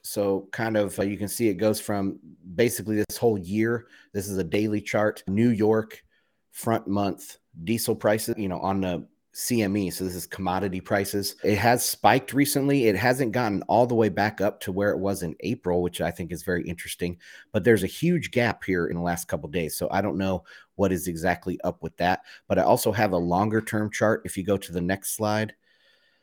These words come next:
the longer-term chart is, you can see back at two thousand and eight, so the great financial crisis looks very similar to the oil chart, but it has,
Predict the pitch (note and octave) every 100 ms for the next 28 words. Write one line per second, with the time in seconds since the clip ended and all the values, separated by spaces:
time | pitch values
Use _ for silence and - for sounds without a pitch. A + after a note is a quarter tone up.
0 | _ - F2+ G#2 B2+ B2+ B2+ A#2+ A#2 -
1 | A#2 A#2 - - _ G#2 G#2+ G#2+ G#2+ F#2+
2 | - - _ A#2 G#2+ G#2+ B2 G2+ A#2+ A#2
3 | - - - C3 B2 G#2+ A2 G2+ G#2 G#2
4 | G#2 F#2+ F#2 A2+ - G#2+ G#2+ G#2+ - A2+
5 | G#2 - G#2 - - - - - G2+ B2+
6 | B2 A2+ B2 A#2+ A#2 A2 A2 F#2+ F2 -
7 | G#2+ G#2+ - G2+ F#2+ - - - - -
8 | F2 G2+ - G2+ F#2 G#2+ G#2+ G#2+